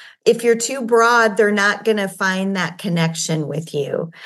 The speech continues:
And so I always say, you know, instead of, so for example, I could say, "I work with entrepreneurs."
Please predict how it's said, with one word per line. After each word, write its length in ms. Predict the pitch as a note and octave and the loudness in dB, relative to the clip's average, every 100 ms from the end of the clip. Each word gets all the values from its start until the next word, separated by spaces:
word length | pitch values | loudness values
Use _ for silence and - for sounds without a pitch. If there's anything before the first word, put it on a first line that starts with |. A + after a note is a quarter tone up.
| - - | -20 -4
And 180 | - F#3+ | 2 2
so 540 | E3+ - F#3+ F#3 F3+ F#3 | 4 4 6 6 4 2
I 140 | F#3 | 0
always 520 | - F#3+ G#3 G#3 G3+ - | 2 2 4 2 2 -2
say, 640 | - F#3+ F3+ F3 E3+ F3+ _ _ _ _ - | 0 2 2 2 -2 -10 _ _ _ _ 0
you 60 | A3 | 4
know, 140 | G3+ | 4
instead 520 | - A3+ A3+ C4+ C4 | 2 0 0 2 4
of, 240 | C4+ B3+ - G#3+ | 4 2 0 -4
so 140 | A#3 A3+ | -2 0
for 200 | A#3+ A#3 | 2 2
example, 500 | A3+ G#3 G3 F#3+ E3 | 0 -4 -4 -4 -2
I 120 | F#3+ | 0
could 220 | G3 - - | 0 -4 -4
say, 400 | G#3+ G3 F#3 F#3 | 0 2 2 2
"I 160 | G#3 | 2
work 300 | A3+ A3+ A3 | 2 0 -2
with 180 | G3+ F#3+ | -4 -4
entrepreneurs." 1000 | E3+ E3+ F3 E3 E3 E3 B2+ D2+ - - | -2 -2 -6 -8 -4 -2 -2 -6 -8 -10